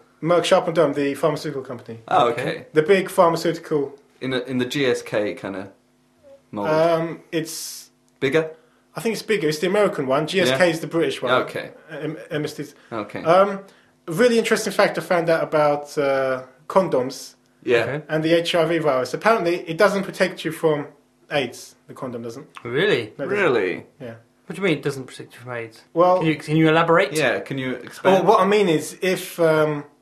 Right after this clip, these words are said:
Speaker 1: this doesn't obviously refer to us, but let's say someone else, yeah?
Speaker 3: Okay.
Speaker 1: Um,
Speaker 3: I don't have aids.
Speaker 1: No,
Speaker 2: Yeah.
Speaker 1: I mean, I'm talking about generally. I'm not talking specifically about
Speaker 3: Generally, I don't have aids.
Speaker 2: Yeah.
Speaker 1: Yeah.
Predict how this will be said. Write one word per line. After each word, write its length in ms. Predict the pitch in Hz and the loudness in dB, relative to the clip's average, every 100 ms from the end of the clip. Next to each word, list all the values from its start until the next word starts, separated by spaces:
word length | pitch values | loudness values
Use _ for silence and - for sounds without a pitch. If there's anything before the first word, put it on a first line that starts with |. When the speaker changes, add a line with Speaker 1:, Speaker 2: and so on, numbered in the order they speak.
| _ | _
Speaker 1:
this 140 | 185 190 | 0 2
doesn't 200 | 214 196 | 4 4
obviously 260 | 170 - | 0 0
refer 240 | 156 151 147 | -2 2 0
to 160 | - | 2
us, 220 | 147 - - | 2 2 -4
but 160 | 143 | 0
let's 120 | 170 165 | 2 2
say 100 | 151 | 2
someone 260 | 156 135 | 0 -2
else, 360 | 127 117 - - | -4 -6 -12 -14
yeah? 180 | 123 147 - _ | -12 -12 -14 _
Speaker 3:
Okay. 180 | 127 113 - _ _ _ _ - | -10 -10 -14 _ _ _ _ 0
Speaker 1:
Um, 400 | 147 160 165 - - | 4 4 2 -2 2
Speaker 3:
I 80 | 170 | 4
don't 160 | 185 | 4
have 160 | 143 147 | 2 0
aids. 300 | 127 120 - | 0 -2 2
Speaker 1:
No, 200 | 220 202 | 4 6
Speaker 2:
Yeah. 120 | 220 196 | 4 4
Speaker 1:
I 60 | 220 | 6
mean, 360 | 240 233 208 - _ _ 180 | 4 4 0 -8 _ _ 2
I'm 100 | 190 | 4
talking 180 | 240 | 4
about 240 | 208 202 165 | 4 4 4
generally. 600 | 208 202 165 131 110 110 | 4 4 2 0 -4 -4
I'm 100 | 160 | 0
not 120 | 196 | 0
talking 300 | 196 170 165 | 0 -2 -2
specifically 600 | 156 - 160 156 151 - 143 | -4 -8 -6 -6 -4 -2 2
about 80 | |
Speaker 3:
Generally, 420 | 147 208 190 156 147 | 4 4 4 4 4
I 80 | |
don't 200 | 151 156 | 4 2
have 140 | 143 139 | 0 0
aids. 320 | 131 120 127 | 0 -2 0
Speaker 2:
Yeah. 160 | 127 160 | 2 6
Speaker 1:
Yeah. 320 | 196 - | 4 4